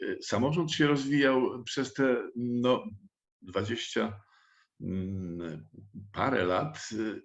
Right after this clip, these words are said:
i, e, rozwijała się szkoła społeczna S T O i zespół szkół społecznych S T O w Szczecinku także, zdobywając różne doświadczenia, mm, współpracując z samorządem miejskim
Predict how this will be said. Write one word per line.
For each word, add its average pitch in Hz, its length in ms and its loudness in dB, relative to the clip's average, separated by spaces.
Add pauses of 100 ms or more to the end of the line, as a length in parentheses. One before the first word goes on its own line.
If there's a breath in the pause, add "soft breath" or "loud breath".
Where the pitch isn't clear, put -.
i, 139 420 -2
e, 95 680 -2
rozwijała 98 720 0
się 95 200 -6
szkoła 107 400 2
społeczna 101 600 -2
S 90 200 -6
T 80 220 -4
O 95 240 -6 (640 loud breath)
i 120 80 2
zespół 135 420 8
szkół 120 240 6
społecznych 110 540 2
S 110 140 -2
T 110 120 2
O 113 40 2
w 110 40 -4
Szczecinku 110 480 -2
także, 92 560 0
zdobywając 95 560 -4
różne 107 220 2
doświadczenia, 90 760 -2 (540 loud breath)
mm, 92 480 0
współpracując 98 760 2
z - 180 -2
samorządem 98 580 0
miejskim 113 680 -2